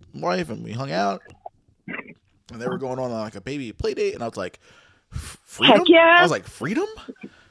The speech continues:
Speaker 2: I
Speaker 1: With
Speaker 2: get to go ride.
Speaker 1: Yeah, and I was like, I put my bike in the garage, and I was like, "I'm gonna fix a couple things." And I, and, like, it felt good, dude. I, like, I looked at my bike, and I,
Speaker 2: Actually,
Speaker 1: I've been leaving it
Speaker 2: enjoy
Speaker 1: outside.
Speaker 2: the weather.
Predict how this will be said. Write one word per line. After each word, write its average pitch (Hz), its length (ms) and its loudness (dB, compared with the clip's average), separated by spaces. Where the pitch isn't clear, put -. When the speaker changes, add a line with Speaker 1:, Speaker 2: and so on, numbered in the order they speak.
Speaker 2:
I 240 60 8
Speaker 1:
With 370 100 8
Speaker 2:
get 339 100 4
to 262 60 4
go 233 160 8
ride. 453 640 8
Speaker 1:
Yeah, 123 340 -2
and - 100 -6
I - 40 -4
was - 140 -6
like, 110 240 -2
I 110 40 -10
put 170 180 0
my 123 100 -8
bike 160 260 -2
in 131 80 -8
the 107 60 -8
garage, 175 760 -8
and 113 80 -10
I 113 60 -4
was 107 160 -8
like, 98 280 -6
"I'm 151 200 -4
gonna 131 200 -6
fix - 320 -8
a 95 40 -12
couple - 280 -14
things." - 540 -16
And 120 100 -10
I, 127 160 -10
and, 127 140 -10
like, 123 240 -8
it 127 80 -10
felt 196 320 -2
good, - 360 -6
dude. 95 200 -10
I, 113 120 -4
like, 110 340 -6
I 120 80 -4
looked 123 240 -4
at 147 60 0
my 131 100 -2
bike, 120 280 2
and 226 80 8
I, 214 40 6
Speaker 2:
Actually, 202 220 4
Speaker 1:
I've 123 100 -4
been 135 140 -4
leaving 151 240 -4
it - 60 8
Speaker 2:
enjoy 233 300 8
Speaker 1:
outside. 247 40 0
Speaker 2:
the 226 140 4
weather. 220 520 6